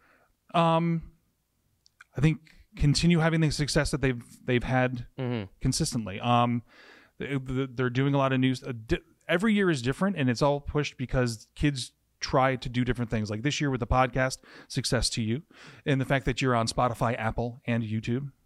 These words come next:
Speaker 2: Which is all the places you can stream this.
Speaker 1: The, all the places you can stream this. So going there is great. Um, and that's, that was a stupid thing to say. I don't know even why I said that.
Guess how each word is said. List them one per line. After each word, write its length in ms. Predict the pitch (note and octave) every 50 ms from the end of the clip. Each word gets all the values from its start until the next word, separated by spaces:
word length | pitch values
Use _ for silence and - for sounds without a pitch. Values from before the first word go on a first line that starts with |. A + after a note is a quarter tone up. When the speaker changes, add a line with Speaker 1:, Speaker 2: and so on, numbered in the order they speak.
| _ _ _ _ _ _ _ _ _ _ _ _ _ _ _ _ -
Speaker 2:
Which 180 | A2+ A2 -
is 180 | G#2 G2 G2+ G2+ - _ _ _ _ _ _ _ _
all 220 | - A2 B2 C3
the 80 | A#2+ G2+
places 360 | - - G2 F#2+ - F#2+ F#2
you 60 | F#2
can 140 | F#2 - F#2
stream 280 | - - - F#2+ F2+ F#2+
this. 260 | G2+ A#2 - - - - _ _ _ _ _ _ _ _ -
Speaker 1:
The, 180 | A#2+ C3 C3+ C#3 - _ _
all 160 | - C3 C#3+
the 100 | C#3+ D3
places 380 | C#3 - C#3 B2 - - A#2+ G#2
you 80 | A2+ A2+
can 140 | - A2
stream 240 | G#2 - - - A#2+
this. 220 | F#2+ F2 - - - _ _ - - - - - - - -
So 460 | - - E3 C#3 C3+ C3 B2+ C3 - _ _ _ _ _ _ _ _ _ _ _ - C3
going 380 | C#3+ C#3+ C#3+ C#3+ C#3+ C#3+ C3+
there 260 | A#2 A#2+ A#2+ C3+ C#3
is 120 | D3 D3 C3+
great. 500 | - C3 C3 C#3 D3+ F3+ G#3+ - - - _ _ _ _ _ _ -
Um, 540 | C#3+ C3+ C3 B2+ B2+ B2+ B2+ A#2+ B2 A#2+ - - - A#2+ B2+
and 220 | C3+ A#2+ A#2 A#2+ A#2+
that's, 280 | A#2+ B2 A#2+ - - -
that 120 | - A#2+ A#2+ A#2+
was 120 | A2+ G#2
a 60 | G2+
stupid 380 | - - - A2+ G2+ G#2 F#2+ G2 G#2+ - - -
thing 140 | G#2+ G2+ G2
to 60 | F#2
say. 280 | - - G2 F#2+ F#2+ - -
I 60 | A2+
don't 100 | G#2 A2
know 60 | G#2
even 120 | G2+ G2+ G2+
why 140 | G#2 G2+ G2
I 40 |
said 180 | F#2+ - G2+ G2
that. 160 | G2 F#2+ G2